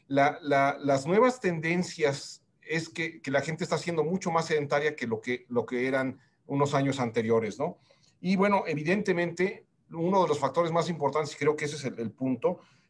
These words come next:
creo que en donde tenemos que hacer mucho más énfasis, o, o, o estamos pensando que la norma nos va a resolver el problema, y yo no estoy de acuerdo. Yo creo que el problema se resuelve mucho más con cuestiones de educación.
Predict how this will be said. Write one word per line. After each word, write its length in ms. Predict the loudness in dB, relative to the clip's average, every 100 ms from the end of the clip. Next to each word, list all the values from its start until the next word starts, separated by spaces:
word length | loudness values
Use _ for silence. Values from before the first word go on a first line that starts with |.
| -4
creo 260 | 4 4
que 320 | 4 -4 -6 _
en 180 | -4 0
donde 300 | 2 2 0
tenemos 400 | 2 2 2 0
que 80 | -2
hacer 180 | 0
mucho 360 | 0 2 2 2
más 180 | 2 2
énfasis, 680 | 0 -2 -2 -4 -6 -10 -12 _ _ _
o, 140 | 0
o, 340 | 2 6 6 6
o 60 |
estamos 420 | 0 4 4 4 -2 -18 -8
pensando 420 | -4 0 2 2
que 100 | 2
la 140 | 2 2
norma 340 | 4 4 4
nos 200 | 2 2
va 80 | 2
a 60 | 2
resolver 400 | 0 0 2 2
el 140 | 2
problema, 500 | 2 0 0 -4 -6 _ _ _ _
y 100 | -2
yo 100 | 0
no 80 | 0
estoy 180 | 2 2
de 80 |
acuerdo. 380 | 2 2 0 -2 -8 _ -2
Yo 60 | 0
creo 140 | 2
que 100 | -2 -4
el 180 | -4 2
problema 420 | 6 6 6 2
se 140 | 2 0
resuelve 640 | -2 -2 -2 0 0 -2
mucho 440 | -2 2 4 4 2
más 220 | 2 0
con 220 | 0 -2
cuestiones 460 | -2 -4 -2 -2 -4
de 60 |
educación. 520 | -4 -2 -4 -2 -6